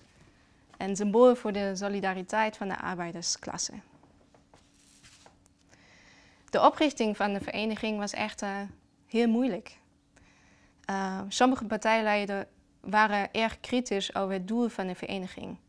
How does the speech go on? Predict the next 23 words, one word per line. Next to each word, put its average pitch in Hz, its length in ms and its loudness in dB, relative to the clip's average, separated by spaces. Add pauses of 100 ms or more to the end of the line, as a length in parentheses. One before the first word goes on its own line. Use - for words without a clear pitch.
(1000)
Het 202 200 0
doel 262 180 6
was 214 240 8
toen 208 220 2
de 202 100 0
arbeiders 202 520 4
voor 202 180 -6
plezier 196 420 0
en 196 140 -2
recreatie 202 720 -2
de 190 100 -2
bergen 240 320 2
in 185 80 -4
te 185 80 -8
sturen. 180 560 -6 (1400)
M-, 202 120 -4 (320)
en 220 160 2
niet 247 380 4 (540)
op - 160 -2
straat 208 540 6
naar 190 140 -4
de 190 60 -6
klassenstrijd. - 760 -4